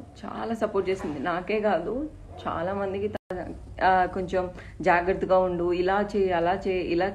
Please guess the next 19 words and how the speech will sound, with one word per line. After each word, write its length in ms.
చేస్తే 280
బాగుంటుంది 640
అని 300
తను 100
నాకు 240
ఎప్పుడు, 340
ఎప్పుడు 220
encourage 500
చేస్తూనే 460
ఉంది. 400
తన 80
విషయంలో 380
నేను 200
mistake 440
చేశాను. 380
I'm 140
really 480
sorry 360
అను. 340